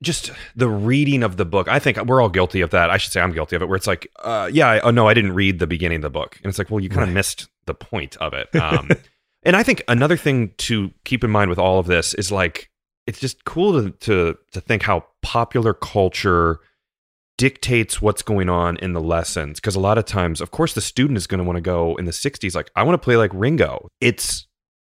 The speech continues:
Speaker 1: just cool to think that, 'cause I think that happens now where kids, I would always have kids come in who'd be like, you know, "I wanna play Imagine Dragons." And it was like,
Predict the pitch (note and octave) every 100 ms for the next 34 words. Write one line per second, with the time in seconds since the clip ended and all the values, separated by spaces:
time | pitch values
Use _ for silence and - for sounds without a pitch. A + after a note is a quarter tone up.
0 | - B2+ - - - A#2+ G2 F2+ C#2+ C2
1 | - A#2+ C3+ F3+ D#3+ D3 C#3+ G#2 A2 D#3+
2 | F#2 - A#2 G2 F3 E3 F2+ - D#2 -
3 | F2 - F2+ E2+ F2 E2 F2 D2+ D2+ _
4 | _ _ _ _ _ - E2 B1 - _
5 | G#2+ E3+ F3 D3 B2+ G#2+ A#2 A#2+ G2+ F2
6 | E2+ G2 D#2+ A#1 - - - F#2+ F#2+ F#2
7 | F2+ D#2